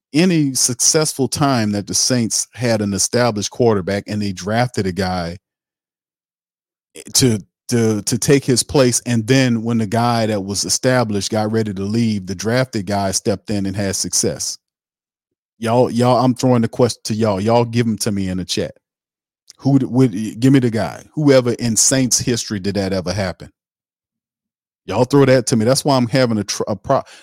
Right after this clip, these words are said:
that's why I'm kinda struggling over this question. 'Cause I'm, in my head, I'm like, "I like the dude's college film," but from the way the Saints operate, and we just talked about people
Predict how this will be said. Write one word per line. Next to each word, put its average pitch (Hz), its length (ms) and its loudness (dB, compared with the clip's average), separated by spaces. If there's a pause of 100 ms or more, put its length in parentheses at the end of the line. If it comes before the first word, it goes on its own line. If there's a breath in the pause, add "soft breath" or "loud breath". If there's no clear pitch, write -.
that's 170 200 -2
why 180 120 0
I'm 127 120 0
kinda 123 320 0
struggling 127 600 0
over 104 220 -2
this 95 180 -2
question. - 520 -4 (480)
'Cause 120 120 -2
I'm, 127 140 2
in 139 160 4
my 131 180 4
head, 147 240 2
I'm 123 140 2
like, 113 200 -2
"I 110 120 -4
like 120 300 0
the 117 100 -2
dude's 104 320 -4
college 135 420 -2
film," 123 400 -2
but 101 200 -4
from 104 500 -4 (160)
the 98 100 -8
way 123 200 0
the 113 100 -2
Saints 107 340 -4
operate, 107 460 -4
and 95 80 -6
we 110 60 -2
just 113 180 -8
talked 131 240 -2
about 92 300 -4
people 101 260 -4